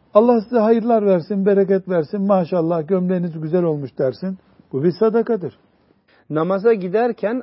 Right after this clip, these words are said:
Speaker 2: attığın her adıma bir sadaka sevabı vardır.
Speaker 1: Camiye giderken zaten sevap topluyorsun.
Speaker 2: Gelip geçenleri rahatsız eden bir şeyi yoldan alıp atman bir sadakadır.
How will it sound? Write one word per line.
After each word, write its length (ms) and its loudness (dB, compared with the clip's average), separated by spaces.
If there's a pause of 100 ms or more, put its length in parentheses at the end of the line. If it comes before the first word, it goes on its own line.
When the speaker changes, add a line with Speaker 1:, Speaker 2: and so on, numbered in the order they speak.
Speaker 2:
attığın 680 -2
her 440 -4
adıma 560 -4
bir 80 -10
sadaka 440 -6
sevabı 440 -4
vardır. 320 -8 (180)
Speaker 1:
Camiye 440 2
giderken 420 2
zaten 360 4
sevap 400 0
topluyorsun. 760 0 (760)
Speaker 2:
Gelip 380 -4
geçenleri 640 -2
rahatsız 500 -2
eden 320 -2
bir 60 -10
şeyi 320 -4
yoldan 480 -2 (100)
alıp 300 -4
atman 680 -8
bir 60 -12
sadakadır. 540 -8